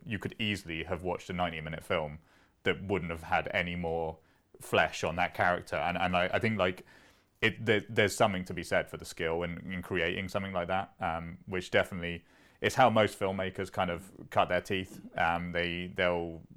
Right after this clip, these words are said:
make short films, they'll progress onto feature films, and some will just, like, continue to make short films. Um, I mean, we get,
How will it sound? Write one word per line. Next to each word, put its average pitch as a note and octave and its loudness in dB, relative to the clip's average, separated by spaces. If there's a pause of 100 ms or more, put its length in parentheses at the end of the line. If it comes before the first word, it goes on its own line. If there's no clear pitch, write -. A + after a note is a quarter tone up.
(240)
make G#2 0
short F2+ -2
films, E2+ -2
they'll E2+ -2
progress F2+ -2
onto D#2+ -6
feature F2+ -6
films, D2+ -8 (360)
and A2 0
some D3 8
will F#2 0
just, F#2 -4
like, E2 -4
continue F#2+ -4
to F2+ -12
make F2 -8
short F2+ -2
films. D2+ -12
Um, D#2+ -6
I F2+ -4
mean, F2+ -2
we G#2 -2
get, F2+ 0